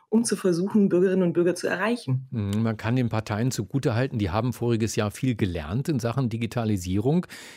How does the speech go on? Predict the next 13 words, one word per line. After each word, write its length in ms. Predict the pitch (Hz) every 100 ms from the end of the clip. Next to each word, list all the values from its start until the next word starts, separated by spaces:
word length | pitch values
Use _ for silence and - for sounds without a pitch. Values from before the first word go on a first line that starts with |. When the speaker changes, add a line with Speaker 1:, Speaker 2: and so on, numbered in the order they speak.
| -
Speaker 2:
Die 160 | 104 95
Parteitage 600 | 101 95 110 107 107 98
der 100 | 98
Grünen 560 | 90 95 123 139 135 107
und, 260 | 104 104
äh, 200 | 107 95
der 240 | 90 95 90
C 160 | 113
D 100 | 104
U 200 | 120 117
etwa, 320 | - 107 120 107
die 220 | 95 87
waren 340 | 92 92 92